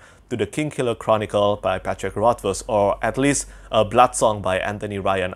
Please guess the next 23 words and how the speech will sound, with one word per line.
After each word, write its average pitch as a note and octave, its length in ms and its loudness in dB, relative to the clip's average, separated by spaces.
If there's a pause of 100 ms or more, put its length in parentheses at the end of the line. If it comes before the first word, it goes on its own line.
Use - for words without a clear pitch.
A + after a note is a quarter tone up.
Why C#3+ 200 10
am E3+ 120 4
I C#3+ 100 4
saying D#3+ 280 0
that? E3+ 240 2
Because C3 260 0
I C3 80 2
think D#3 160 -4
from C3 180 -2
the B2 100 0
premise, E3+ 500 0
I D3+ 80 -2
think F3 180 -4
this E3 140 0
is D3+ 140 -2
about B2 320 4
a A#2+ 60 -2
main C#3+ 260 0
character A2+ 420 0
that's G#2 320 0
narrating B2+ 460 2
his A#2 240 -6
life G2+ 400 2